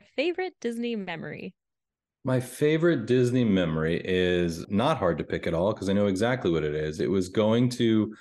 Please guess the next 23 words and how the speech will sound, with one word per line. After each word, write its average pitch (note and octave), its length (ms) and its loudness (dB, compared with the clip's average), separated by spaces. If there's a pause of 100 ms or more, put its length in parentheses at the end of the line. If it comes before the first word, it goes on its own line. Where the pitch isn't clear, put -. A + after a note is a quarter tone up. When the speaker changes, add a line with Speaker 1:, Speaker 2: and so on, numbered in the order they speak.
(360)
Speaker 2:
Epcot C3 500 -2
when F#2 80 -2
I F#2 80 0
was F2+ 220 -2
thirteen G2 880 -4 (320)
and F2+ 540 -2 (1120)
a A2 80 -2
bit A2+ 160 0
of A#2 80 2
a B2+ 40 4
nerd, B2 500 6
you C3 80 2
know, B2+ 160 2
and A#2 100 2
just G#2+ 140 -2
really A2 580 4
vibing G2 460 2
on F2+ 160 0
the, E2+ 260 0 (260)
the G2+ 140 -4
vibe F#2 400 0
of F2 100 0
Epcot, D#2+ 500 -6